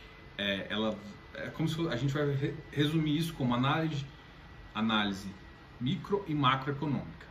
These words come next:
Microeconômica é quando você vai um pouco no setor, verifica a demanda, verifica como setorialmente tá funcionando essa estrutura de microdemanda, até pra fazer um,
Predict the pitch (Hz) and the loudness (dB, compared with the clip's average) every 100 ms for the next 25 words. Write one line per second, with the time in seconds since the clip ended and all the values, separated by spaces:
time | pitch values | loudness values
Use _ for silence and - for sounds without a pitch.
0 | - 151 220 214 214 147 143 175 190 196 | -2 0 2 2 2 2 4 4 4 2
1 | - - - - 120 143 135 139 - - | -4 -10 -16 -8 -2 0 2 0 -4 -10
2 | 113 113 120 110 113 143 135 170 165 170 | -2 2 2 0 -2 0 0 0 0 2
3 | 180 180 160 - - - - 117 113 110 | 4 4 2 -2 -10 -16 -8 -4 -2 -2
4 | 123 113 107 113 120 143 135 113 107 107 | -2 -2 0 2 6 6 6 4 4 2
5 | 107 - 135 - - 190 214 202 165 - | 0 -2 -4 -4 2 6 8 8 4 -4
6 | - 185 214 202 180 147 143 139 - - | -2 0 4 4 4 4 4 2 -2 0
7 | 135 143 135 135 117 110 110 - - - | 2 2 0 0 2 2 2 -2 -12 -6
8 | 98 110 127 117 117 110 113 110 135 147 | -4 -2 -2 0 0 0 2 2 2 2
9 | 165 180 185 156 147 139 139 143 131 | 4 4 2 0 -2 -2 -2 0 0